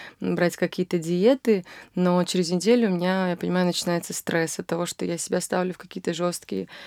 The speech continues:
рамки. Я хоть и не гедонист, но я считаю, очень важно в жизни получать, а, удовольствие.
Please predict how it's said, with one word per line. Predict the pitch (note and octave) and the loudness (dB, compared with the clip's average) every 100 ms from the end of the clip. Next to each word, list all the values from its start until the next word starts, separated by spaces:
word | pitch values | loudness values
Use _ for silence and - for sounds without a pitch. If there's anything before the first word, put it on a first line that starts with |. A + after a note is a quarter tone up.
| - - - | -18 -18 -6
рамки. | F3+ F#3+ B3 A#3+ F#3+ | 0 2 2 2 0
Я | |
хоть | F3+ F3+ - | 2 0 2
и | |
не | F#3+ F#3 | 2 4
гедонист, | F#3 F3+ F#3 A#3 C#4 - | 4 4 6 6 6 2
но | F#3 | 0
я | F#3+ | 0
считаю, | - F3+ | 0 0
очень | F3+ - | 0 0
важно | E3+ E3+ D#3+ E3+ | 2 0 0 -2
в | |
жизни | F3 F3 F3+ | -2 -2 -4
получать, | F#3 E3+ F3+ F3+ - | -6 -6 -4 -6 -6
а, | - G3+ - | -6 -6 -6
удовольствие. | F3+ F3+ E3+ D#3+ E3 - - | 0 2 2 0 -4 -8 -8